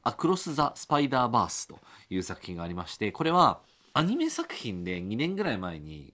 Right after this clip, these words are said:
えー、イントゥ・ザ・スパイダーバースっていう、まあ、映画があったんです。ご存知ですかね？なんかあの、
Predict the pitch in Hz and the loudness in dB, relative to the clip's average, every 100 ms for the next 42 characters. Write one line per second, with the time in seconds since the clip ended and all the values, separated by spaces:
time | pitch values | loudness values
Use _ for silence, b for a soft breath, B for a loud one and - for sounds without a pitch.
0 | _ 82 - 151 185 - 185 165 156 - | _ -12 -4 -2 -2 -2 0 0 0 -2
1 | 139 131 123 120 104 - - - 78 76 | -2 0 0 2 2 0 -10 -12 -12 -10
2 | - 85 85 82 85 - 73 69 - 107 | -10 -8 -6 -6 -6 -8 -14 -14 -6 -4
3 | 165 127 82 - 92 92 120 110 95 92 | -2 -4 -6 -10 -10 -6 -6 -6 -6 -6
4 | 87 | -8